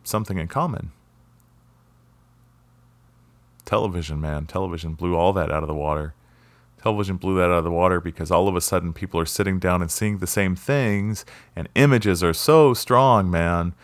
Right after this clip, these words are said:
Images are so powerful that, uh, you know, cigarette companies come in and pay,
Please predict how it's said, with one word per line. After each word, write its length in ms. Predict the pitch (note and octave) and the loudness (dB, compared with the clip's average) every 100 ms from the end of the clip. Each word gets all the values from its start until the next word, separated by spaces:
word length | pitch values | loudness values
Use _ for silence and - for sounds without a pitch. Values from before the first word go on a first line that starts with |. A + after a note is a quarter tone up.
| - _ | -20 _
Images 380 | G#2+ C3 A#2 G2 | -2 -2 0 0
are 80 | F2+ | -2
so 300 | - B2+ C#3+ | 2 2 2
powerful 640 | - G#2+ G2 E2 D#2+ E2 _ _ _ _ _ _ _ _ _ _ _ _ _ | 4 4 4 0 -8 -8 _ _ _ _ _ _ _ _ _ _ _ _ _
that, 400 | G#2 F#2 F2 - _ - - _ | -2 0 0 -2 _ -20 -20 _
uh, 220 | - F2 | -6 -2
you 100 | F2 | -2
know, 120 | F#2+ E2+ | -2 -2
cigarette 460 | - G#2 G2+ G#2 | -2 2 4 4
companies 380 | - E2+ E2 E2 | 2 -4 -6 -8
come 260 | - F2 E2+ | -6 -6 -4
in 120 | E2 | -6
and 180 | D#2+ E2 | -8 -6
pay, 400 | - F2+ F2 | -4 -4 -4